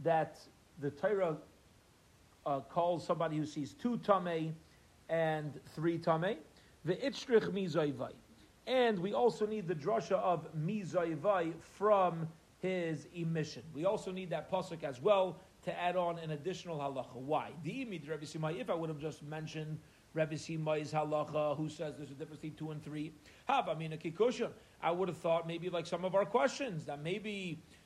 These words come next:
maybe there's taka a difference, not only in the korban, but in the level of tuma. Kamash mala mi zoivai. Therefore, the pasuk says mi zoivai, which lets us know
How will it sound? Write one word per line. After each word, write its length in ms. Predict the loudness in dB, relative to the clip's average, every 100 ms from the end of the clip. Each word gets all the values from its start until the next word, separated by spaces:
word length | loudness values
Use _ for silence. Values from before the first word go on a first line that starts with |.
| -12
maybe 260 | -4 -4 -2
there's 200 | -4 -2
taka 460 | -2 -2 0 0 2
a 80 | 4
difference, 640 | 6 6 6 2 2 -2
not 180 | -2 -2
only 180 | -2
in 60 | -4
the 80 | -2
korban, 520 | 2 4 4 4 2
but 100 | 0
in 80 | 0
the 100 | 4
level 280 | 4 4 2
of 140 | 2
tuma. 360 | 4 4 2 0 -12 -20 -18 -10
Kamash 380 | -6 -4 -6 -4
mala 260 | -2 -2
mi 140 | -2 -2
zoivai. 420 | 2 2 0 -6 -4
Therefore, 280 | 0 0 0
the 100 | 0
pasuk 200 | 2 2
says 180 | 0 -2
mi 140 | -4
zoivai, 640 | -4 -2 -2 0 2 2 2
which 240 | -4 -4
lets 240 | -4 -2 -2
us 220 | -2 -2
know 480 | 4 6 6 2